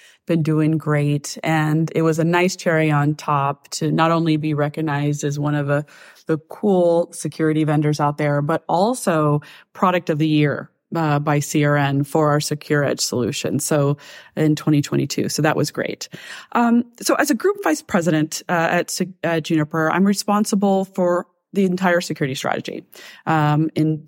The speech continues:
in terms of both the product's development and the, um, and the connection to our networking portfolio, but also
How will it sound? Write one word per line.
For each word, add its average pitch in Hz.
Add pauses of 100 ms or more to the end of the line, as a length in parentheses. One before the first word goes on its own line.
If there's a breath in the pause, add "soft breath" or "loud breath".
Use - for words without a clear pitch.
in 156
terms 160
of 151
both 156
the 135
product's 151
development 202 (140)
and 151
the, 143
um, - (380 loud breath)
and 160
the 147
connection 160
to 151
our 147
networking 156
portfolio, 131
but 151
also 202